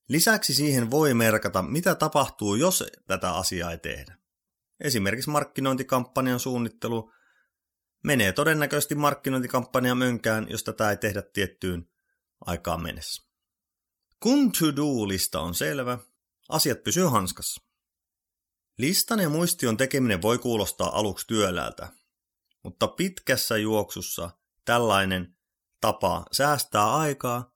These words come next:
koska turhia palavereita ei tarvitse pitää – ja kaikki keskinäinen sähläily vähenee. To-do-lista vastuineen vähentää myös tarvetta selitellä tekemättömiä asioita. Toki aina voi selitellä,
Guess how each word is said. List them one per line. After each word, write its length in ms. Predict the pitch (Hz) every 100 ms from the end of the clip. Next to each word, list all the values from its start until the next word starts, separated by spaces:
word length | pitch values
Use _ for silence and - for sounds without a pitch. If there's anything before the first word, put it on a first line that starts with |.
| -
koska 240 | 196 -
turhia 420 | - 170 90 80
palavereita 520 | - 123 139 113 101 87
ei 60 |
tarvitse 300 | - - - - -
pitää – 560 | 143 - 123 120 - _ _ _ _ _
ja 80 | 131
kaikki 260 | 156 156 -
keskinäinen 560 | 160 - 135 123 117
sähläily 640 | 110 127 104 104 87 87 - - 101
vähenee. 520 | 92 90 80 - 76 - _ _ _ _ _ _ _ _ _ _ _ -
To-do-lista 840 | 117 175 202 143 143 - - 113 110 -
vastuineen 840 | 127 127 - 117 110 104 101 98 - 95
vähentää 520 | 131 147 117 104 98
myös 420 | 98 98 - - _ - -
tarvetta 500 | 139 135 107 - 95
selitellä 500 | 139 139 113 95 87
tekemättömiä 720 | - 113 90 85 - 82 87
asioita. 400 | 95 87 - - _ _ _ _ _ _ _ _ -
Toki 320 | 127 127 92
aina 380 | 110 139 135 87
voi 180 | 87 82
selitellä, 640 | 117 117 80 73 73